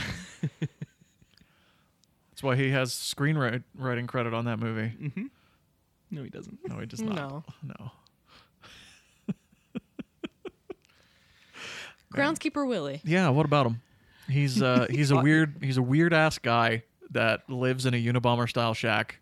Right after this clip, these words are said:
Speaker 2: and I don't feel bad for him for one second.
Speaker 3: And it, uh, there's
Speaker 1: I mean,
Speaker 3: also
Speaker 1: I
Speaker 3: an
Speaker 1: don't
Speaker 3: episode
Speaker 1: either.
Speaker 3: I remember where he rips his shirt open and he's, like, super
Speaker 2: Oh, yeah.
Speaker 1: Oh, yeah.
Speaker 3: muscular and, like, jacked and, like, s-, maybe covered in baby oil.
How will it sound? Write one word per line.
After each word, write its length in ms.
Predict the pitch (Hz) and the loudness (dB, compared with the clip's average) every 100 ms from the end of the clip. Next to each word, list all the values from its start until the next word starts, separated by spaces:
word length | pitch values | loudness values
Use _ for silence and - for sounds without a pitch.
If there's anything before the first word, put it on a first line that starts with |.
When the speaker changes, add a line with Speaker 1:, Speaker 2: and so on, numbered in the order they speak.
| _ - | _ -10
Speaker 2:
and 360 | - 110 110 - | -6 -4 -6 -2
I 140 | 127 | 0
don't 180 | 139 131 | 0 2
feel 180 | 156 143 | 2 6
bad 260 | 131 147 | 6 4
for 100 | 131 | 2
him 100 | 117 | -2
for 140 | 110 123 | -2 0
one 140 | 127 | 2
second. 360 | 135 135 117 - - - _ 233 | 2 2 0 -6 -18 -20 _ -4
Speaker 3:
And 120 | 262 | -2
it, 180 | 277 - - | -2 -4 -8
uh, 100 | 208 | -2
there's 280 | 208 254 | 2 2
Speaker 1:
I 20 | 202 | 4
mean, 100 | 233 | 4
Speaker 3:
also 200 | - 359 | 4 0
Speaker 1:
I 20 | |
Speaker 3:
an 60 | |
Speaker 1:
don't 100 | 285 | 0
Speaker 3:
episode 200 | 285 302 | -2 -2
Speaker 1:
either. 100 | 277 | 0
Speaker 3:
I 80 | 285 | 0
remember 340 | 254 233 220 226 | 0 -2 -2 -4
where 140 | 202 | -6
he 180 | 202 196 | -4 -6
rips 420 | 160 165 170 - | -2 -2 -2 -2
his 160 | 214 196 | -6 -4
shirt 280 | 160 151 | -6 -4
open 320 | 175 214 254 226 | -4 -2 -4 -2
and 100 | 170 | -4
he's, 180 | 151 | -6
like, 180 | 160 143 | -8 -6
super 600 | - - 147 147 147 151 | -6 -4 -4 -4 -2 4
Speaker 2:
Oh, 160 | 147 135 | 6 8
yeah. 240 | 135 127 | 6 6
Speaker 1:
Oh, 100 | 131 127 | 4 2
yeah. 80 | |
Speaker 3:
muscular 800 | 175 180 - - 185 180 180 175 | 2 2 0 -4 0 2 4 4
and, 100 | 170 165 | 2 -2
like, 160 | 151 | -4
jacked 360 | - 156 156 - | -2 0 0 -2
and, 100 | 175 | -8
like, 160 | 160 | -8
s-, 140 | - - | -10 -10
maybe 400 | 180 165 170 226 | -6 -4 -2 -4
covered 340 | - 269 277 | -4 -4 -4
in 140 | 269 254 | -4 -4
baby 320 | 175 180 262 | -4 -4 -6
oil. 480 | 277 302 330 349 | -6 -6 -6 -6